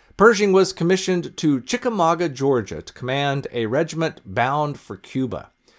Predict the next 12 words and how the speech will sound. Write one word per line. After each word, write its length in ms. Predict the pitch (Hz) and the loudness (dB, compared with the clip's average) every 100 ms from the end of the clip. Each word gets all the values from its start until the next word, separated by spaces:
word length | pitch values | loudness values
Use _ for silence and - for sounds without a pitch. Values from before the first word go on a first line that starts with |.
| _ _ _ | _ _ _
He 80 | 143 | 0
distinguished 600 | 147 - 240 214 180 - | 2 4 4 6 4 4
himself 600 | 160 151 - 160 180 196 | -2 -2 0 2 2 -2
for 220 | - 135 | -4 -2
his 220 | 123 120 | 0 -2
composure 680 | - 107 - 165 185 156 156 | -4 -6 4 8 8 6 0
under 260 | 135 143 123 | 0 -2 -2
fire 500 | - 123 120 151 175 | 0 2 0 -2 -4
during 260 | 135 107 | -4 -2
the 100 | 101 | -4
Spanish-American 880 | 98 - 117 110 113 107 107 - 95 | -6 -4 -2 -4 -4 -4 -4 -4 -4
War 340 | 92 101 131 | -2 0 0